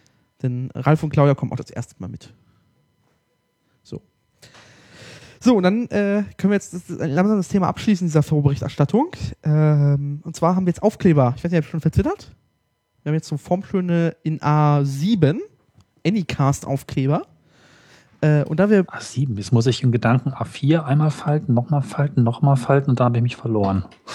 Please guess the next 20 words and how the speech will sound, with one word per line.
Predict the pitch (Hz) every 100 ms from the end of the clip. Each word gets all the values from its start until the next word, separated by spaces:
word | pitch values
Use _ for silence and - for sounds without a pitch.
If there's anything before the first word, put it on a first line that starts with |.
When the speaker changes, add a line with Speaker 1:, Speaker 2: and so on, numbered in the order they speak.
| -
Speaker 1:
Ja, | 175 190 202 180 233 - _ _
das | 175 -
ist, | 214 - 175
äh, | 180 175 170 175 - _ _ _ _ _
ich | _
glaube, | - 165 254 240 226 95 - -
ja, | 165
die | 180
sind | 247 254
halt | 220
so | 214
handlich, | 196 - 220 226 139 -
die | 180
sind, | 196 -
wie | 175 196
man | 196 196
sehr | 180 151
handlich, | 170 131
Speaker 2:
Ja. | 107
Speaker 1:
also | 120 151